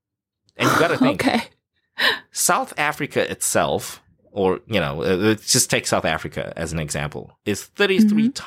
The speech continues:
Speaker 1: times that of Taiwan. So
Speaker 2: That's
Speaker 1: stretching that,
Speaker 2: big.
Speaker 1: yeah, stretching
Speaker 2: Mm-hmm.
Speaker 1: that, i-, you know, the ten minute, let's say, if we think about the appointment time, let's say tomorrow, stretching it by thirty-three.
Speaker 2: <laughs> Tomorrow, okay,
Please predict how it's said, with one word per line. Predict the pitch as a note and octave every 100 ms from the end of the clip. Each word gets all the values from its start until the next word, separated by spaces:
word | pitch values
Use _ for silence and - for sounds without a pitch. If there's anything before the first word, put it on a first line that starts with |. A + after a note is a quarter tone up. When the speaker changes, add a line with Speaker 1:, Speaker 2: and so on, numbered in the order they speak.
| B2
Speaker 1:
times | A#2 A#2 G#2+ -
that | G2+ G2 G#2+ -
of | D#2+ D#2+ D#2
Taiwan. | - F2+ D#2+ _ - D#2+ - _ _ _ _ _ _ _ _
So | - B2+ A#2 -
Speaker 2:
That's | A#3+ B3+
Speaker 1:
stretching | - F3+ G#3+ F3
that, | C3+ C3
Speaker 2:
big. | D4 - -
Speaker 1:
yeah, | B2
stretching | - - F3+ F#3 D#3
Speaker 2:
Mm-hmm. | A2
Speaker 1:
that, | A#2+ A#2+ - - -
i-, | - - -
you | A#2+
know, | A2
the | G#2+
ten | - D3 C#3+
minute, | C#3+ C3 - - - -
let's | A2+ A#2
say, | - A#2 G#2+ - - -
if | A2
we | A#2+
think | C#3
about | C3 A2+ G#2+
the | G#2
appointment | - D3+ C#3 G2 E2+
time, | - F2 E2 - _ -
let's | G#2+
say | A2
tomorrow, | - A#2+ A2+ G2 C#2+ - -
stretching | - D#3+ C#3+
it | A#2+
by | G#2
thirty-three. | - B2 A2+ A2 C2+ - _ _ _
Speaker 2:
<laughs> | _ _ _ -
Tomorrow, | - - - - - - A#3 A#3 -
okay, | -